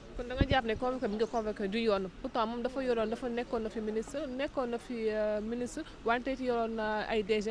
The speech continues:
Donc koo xamante ne si da nga yor néew liggéey ci as-, ci gouvernement bi, donc jot nañ la woon ndax da nga, dañ la dénkoon askanu Sénégal,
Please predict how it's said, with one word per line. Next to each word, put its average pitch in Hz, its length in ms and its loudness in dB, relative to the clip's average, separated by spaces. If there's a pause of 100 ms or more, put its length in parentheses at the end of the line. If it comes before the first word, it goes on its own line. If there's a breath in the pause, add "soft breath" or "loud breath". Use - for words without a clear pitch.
(120)
Donc 226 180 0 (220)
koo 285 120 4
xamante 269 300 0
ne 233 60 2
si 240 180 -2
da 214 100 0
nga 240 120 2
yor 240 120 4
néew 240 320 2
liggéey 226 240 2
ci - 80 -6
as-, 233 120 -2 (160)
ci 254 260 0 (320 soft breath)
gouvernement 226 500 2
bi, 185 140 -2
donc 226 180 2 (120)
jot 233 120 2
nañ 226 160 -2
la 214 80 2
woon 214 180 2
ndax 220 160 -2
da 214 80 0
nga, 226 140 0
dañ 226 160 -2
la 226 60 4
dénkoon 254 320 0
askanu 220 320 -4
Sénégal, 214 360 -6